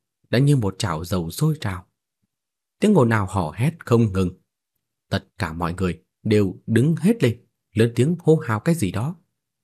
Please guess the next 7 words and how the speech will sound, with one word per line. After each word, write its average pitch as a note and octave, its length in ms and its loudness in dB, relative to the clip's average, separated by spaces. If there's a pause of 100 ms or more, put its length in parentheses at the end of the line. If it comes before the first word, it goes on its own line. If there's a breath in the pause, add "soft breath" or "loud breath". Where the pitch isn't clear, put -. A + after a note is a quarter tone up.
(840)
Sau F2 360 -2
khoảng F2 260 -2
thời F#2 100 -2
gian F2+ 220 -4
một D#2+ 200 -8
nén C3 180 0
nhang, A2+ 200 0